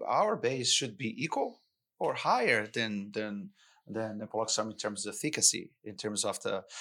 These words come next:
uh, but one of the things interesting, all the studies that we perform,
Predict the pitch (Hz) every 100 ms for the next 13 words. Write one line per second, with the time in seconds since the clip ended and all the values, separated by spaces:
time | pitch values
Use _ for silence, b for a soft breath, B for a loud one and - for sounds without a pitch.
0 | B B 107 107 110 107 - _ 117 131
1 | 269 415 - 156 - 127 120 117 - -
2 | - - 156 214 - - 135 113 113 107
3 | - 107 107 - - 95